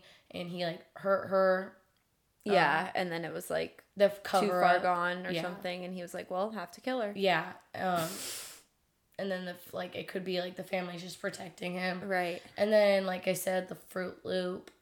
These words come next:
Speaker 1: who came out.
Speaker 2: By Fruit Loop, she means the stalker.
Speaker 1: Yeah.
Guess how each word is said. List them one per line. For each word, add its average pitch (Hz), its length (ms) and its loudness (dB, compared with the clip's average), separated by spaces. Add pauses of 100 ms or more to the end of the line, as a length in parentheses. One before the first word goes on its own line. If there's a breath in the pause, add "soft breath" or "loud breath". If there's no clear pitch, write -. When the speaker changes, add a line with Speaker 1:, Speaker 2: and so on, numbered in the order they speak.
(400)
Speaker 1:
who 180 580 -2
came 220 360 -2
out. 202 540 4 (400)
Speaker 2:
By 196 120 2
Fruit 196 260 2
Loop, 190 160 -2
she - 140 -8
means 170 260 -6
the - 120 -12
stalker. - 560 -8
Speaker 1:
Yeah. 196 260 4